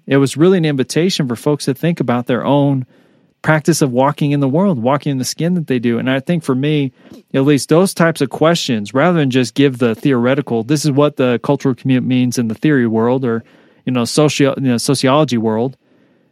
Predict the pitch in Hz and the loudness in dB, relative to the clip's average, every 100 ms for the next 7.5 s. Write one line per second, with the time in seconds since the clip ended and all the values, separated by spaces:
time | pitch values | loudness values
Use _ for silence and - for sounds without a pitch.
0 | _ - 127 160 165 151 139 143 131 127 | _ -2 2 4 2 0 -2 -2 -2 -2
1 | 117 - 123 143 - 127 120 123 110 117 | -2 -2 0 0 -2 -4 -2 -2 0 0
2 | 135 123 110 135 143 113 101 - _ 135 | 2 0 -2 -4 -4 -4 -8 -10 _ -2
3 | 131 117 151 151 139 131 131 - 135 131 | 0 2 2 2 0 0 -4 -2 -2 0
4 | 156 185 - 117 104 104 123 127 117 113 | 0 -2 -2 -4 -4 -4 -2 -2 -2 -2
5 | 117 147 151 143 135 123 135 127 135 117 | 0 0 0 0 0 -2 -4 -2 -2 -2
6 | 104 131 123 117 107 98 113 135 123 117 | -4 -4 -2 -2 -4 -4 -4 -2 -2 -4
7 | 120 110 113 104 - | -6 -6 -4 -4 -8